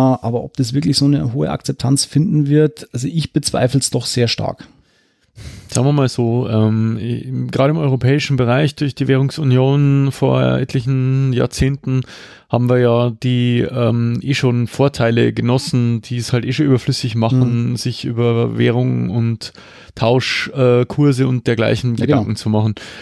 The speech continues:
Speaker 2: Und dadurch ist die Notwendigkeit jetzt für eine alternative Währung schon mal geringer. Denn wenn's im internationalen Handel sieht's natürlich wieder anders aus, aber da, äh, glaube ich, wird ja kein ernstzunehmender Geschäftsmann, äh, mit Bitcoin zahlen, eben wegen dieser exorbitanten Kursschwankungen.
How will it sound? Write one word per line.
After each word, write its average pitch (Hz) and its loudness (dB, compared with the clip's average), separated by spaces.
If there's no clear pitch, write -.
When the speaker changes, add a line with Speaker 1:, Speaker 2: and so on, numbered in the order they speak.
Speaker 2:
Und 120 2
dadurch 120 0
ist 135 -6
die 127 0
Notwendigkeit 120 2
jetzt 120 -2
für 127 -2
eine 113 2
alternative 110 -2
Währung 113 0
schon 120 -2
mal 113 2
geringer. 110 2
Denn 113 2
wenn's 117 2
im 120 -2
internationalen 143 2
Handel 147 2
sieht's 127 -6
natürlich 123 0
wieder 107 -2
anders 160 0
aus, 139 2
aber 113 -2
da, 123 0
äh, 123 0
glaube 117 0
ich, - -6
wird 127 -6
ja 127 -2
kein 123 -2
ernstzunehmender 123 0
Geschäftsmann, 120 -2
äh, 123 4
mit 127 0
Bitcoin 117 0
zahlen, 113 0
eben 117 -4
wegen 120 -2
dieser 113 0
exorbitanten 113 -2
Kursschwankungen. 107 -10